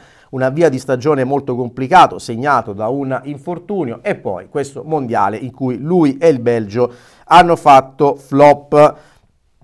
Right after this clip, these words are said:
Il mondiale, mille di questi Messi, ottavi con Argentina-Australia per la millesima di Leo, un paese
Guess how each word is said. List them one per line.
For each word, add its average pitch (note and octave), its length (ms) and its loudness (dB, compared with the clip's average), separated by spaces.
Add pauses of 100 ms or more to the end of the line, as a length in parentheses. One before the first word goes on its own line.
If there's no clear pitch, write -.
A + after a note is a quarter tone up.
(220)
Il C#3 100 -4
mondiale, E3+ 500 6
mille G3 460 -2
di F3+ 100 -8
questi F3+ 520 -4
Messi, E3+ 640 -4
ottavi B2 680 2
con D#3 280 -2
Argentina-Australia D3+ 1200 0
per C#3 200 -4
la C#3 140 0
millesima C3 720 -4
di A#2+ 120 -8
Leo, E3+ 400 2
un F#3 180 -4
paese C3+ 580 0